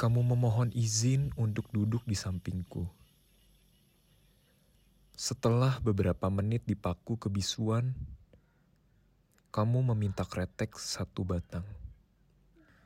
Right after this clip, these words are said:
Kamu mulai berujar bahwa di taman ini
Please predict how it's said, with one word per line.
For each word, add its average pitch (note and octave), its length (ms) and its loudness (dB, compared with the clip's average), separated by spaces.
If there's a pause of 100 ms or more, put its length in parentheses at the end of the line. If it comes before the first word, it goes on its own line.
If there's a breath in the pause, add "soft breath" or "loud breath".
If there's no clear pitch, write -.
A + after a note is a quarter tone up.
(840 loud breath)
Kamu G#2+ 320 2
mulai G#2+ 320 2
berujar G#2 640 0
bahwa F#2 400 -2
di F#2+ 80 2
taman F2+ 480 -4
ini G#2+ 320 -2